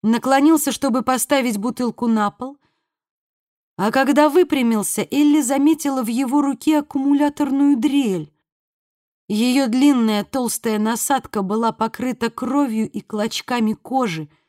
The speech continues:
Это была кожа Антона и его кровь. Фрэнк икнул. "Прошу прощения", сказал он,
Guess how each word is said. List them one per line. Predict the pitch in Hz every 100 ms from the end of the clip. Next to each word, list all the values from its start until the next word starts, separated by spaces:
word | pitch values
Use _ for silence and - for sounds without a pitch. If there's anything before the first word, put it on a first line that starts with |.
| _ _ _ _ _ _ _ _ _
Это | 254 254 262
была | 226 226 226
кожа | - 254 214 208
Антона | 202 - 247 247 190 - _ _ _ _ _ _ _ -
и | 233
его | 226 220 196 226 233
кровь. | - 220 151 147 _ _ _ _ _ _ _ _ _ _ _ _ _ -
Фрэнк | - 220 196 -
икнул. | 233 - 214 127 - _ _ _ _ _ _ _ _ _
"Прошу | 226 190 - 185
прощения", | 185 160 - 123 123 156 226 _ _ _ _ _ _ _
сказал | - 233 220 233 240
он, | 311